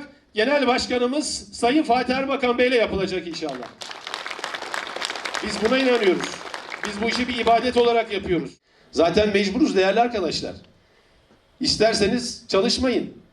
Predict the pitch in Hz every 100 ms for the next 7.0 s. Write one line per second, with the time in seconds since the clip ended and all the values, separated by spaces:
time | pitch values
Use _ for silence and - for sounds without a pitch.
0 | _ _ _ - 151 180 196 196 202 -
1 | 208 214 208 226 254 - 165 190 196 175
2 | 208 214 220 247 262 - - _ _ _
3 | - 175 185 - - _ _ - - 208
4 | 214 214 208 220 233 233 226 254 233 202
5 | 202 214 - - - _ _ _ 180 185
6 | 254 302 262 254 190 175 143 - 120